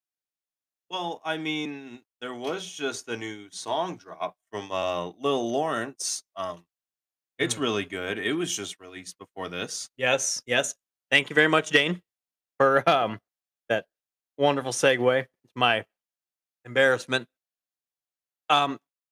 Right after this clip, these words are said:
Speaker 2: as he had mentioned, I definitely did, in fact, uh, release a new song, if you wanna call it a song. It's more of a, um, a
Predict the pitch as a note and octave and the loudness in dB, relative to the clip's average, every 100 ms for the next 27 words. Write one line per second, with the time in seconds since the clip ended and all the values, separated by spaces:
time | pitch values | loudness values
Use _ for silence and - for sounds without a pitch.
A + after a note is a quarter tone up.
0 | _ _ D3 D#3 C#3+ C#3+ C#3+ D3 F3+ C#3+ | _ _ 4 4 4 4 2 0 0 2
1 | D3 C#3 D3 D3+ D3 C#3 C3 B2 C#3+ D#3 | 2 4 0 0 -2 -2 -4 2 2 2
2 | C#3+ C#3 - C3+ C#3+ - - _ _ _ | -2 -4 0 2 2 -2 -16 _ _ _
3 | _ _ _ B2+ B2 A#2+ C3 C3 B2+ - | _ _ _ -2 0 -2 -4 -2 -2 -2
4 | C3+ B2+ B2+ A#2+ C3+ B2+ D3 C#3+ A#2+ A#2+ | 0 2 0 2 0 2 0 -2 -4 -4
5 | A2+ A2+ _ _ _ _ _ A#2 A2 - | -4 -8 _ _ _ _ _ -14 -14 -4
6 | C3+ B2+ A2+ - B2 C#3 D#3 _ _ _ | -2 -2 -2 -2 0 0 -2 _ _ _
7 | _ A2+ B2+ C#3+ C#3+ C3+ C#3 C3 A#2+ A2 | _ -6 0 2 4 4 2 4 2 0
8 | G#2+ _ _ _ _ _ - B2 A2+ A2 | -8 _ _ _ _ _ 0 0 0 -4